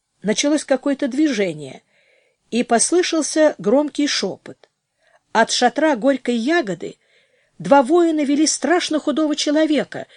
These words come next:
которого никто до сих пор в нашем селении не видел. Наверное, отец приказал колдуну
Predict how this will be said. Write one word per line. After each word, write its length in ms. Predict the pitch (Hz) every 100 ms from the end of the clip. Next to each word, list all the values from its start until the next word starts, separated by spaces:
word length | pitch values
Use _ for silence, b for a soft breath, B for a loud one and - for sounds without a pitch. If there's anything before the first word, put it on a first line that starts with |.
| b b b b
которого 320 | 214 269 269
никто 480 | 269 285 - - 359
до 120 | 294
сих 220 | 269 277
пор 220 | - 330 320
в 40 |
нашем 280 | 302 277 277
селении 480 | - 277 285 277 285
не 160 | 302
видел. 480 | 269 202 170 143 220 _ _ _ _ _ _ _
Наверное, 520 | 180 190 220 226 220
отец 340 | 214 - 247 -
приказал 520 | 220 202 202 220 220
колдуну 640 | - 196 165 202 226 277